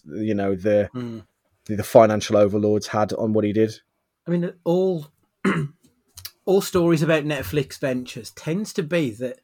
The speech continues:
Speaker 2: the creators get carte blanche almost.
Speaker 1: Hmm.
Speaker 2: So whatever Snyder wanted, as long as he can do it within that ninety million dollar budget, it, it's on him to, to do it if he wants. That's why I think a lot of the T V shows, they're always, like,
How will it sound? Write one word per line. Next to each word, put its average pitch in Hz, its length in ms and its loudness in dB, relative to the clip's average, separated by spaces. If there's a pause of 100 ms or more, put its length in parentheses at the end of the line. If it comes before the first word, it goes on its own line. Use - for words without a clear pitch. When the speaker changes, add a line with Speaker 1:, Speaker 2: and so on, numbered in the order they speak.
(460)
Speaker 2:
the 147 100 -4
creators 147 640 -4
get 123 280 -6 (320)
carte 131 300 -10
blanche 135 440 -8
almost. 170 600 -2
Speaker 1:
Hmm. 87 40 -8 (600)
Speaker 2:
So - 140 2
whatever 160 380 4
Snyder 151 400 -2
wanted, 139 480 -2
as - 140 -12
long 143 140 0
as - 100 -12
he 143 100 -6
can 135 160 -6
do 127 180 -4
it 123 60 -8
within 127 260 -8
that 131 140 -8
ninety 127 340 -6
million 123 300 -8
dollar 123 240 -4
budget, 117 560 -10 (480)
it, 123 180 -12
it's - 180 -14
on 127 160 -4
him 117 240 -10
to, 123 300 -8 (380)
to 143 100 -10
do 123 160 -4
it 120 140 -10
if 117 100 -14
he 131 80 -10
wants. 139 480 -10 (380)
That's 175 200 -2
why 175 140 4
I - 40 4
think 151 260 -2
a 151 40 -2
lot 143 160 -2
of 135 60 -8
the 131 60 -10
T 139 240 -4
V 147 180 0
shows, 107 560 -10 (720)
they're 165 140 4
always, 165 400 4
like, 147 360 -2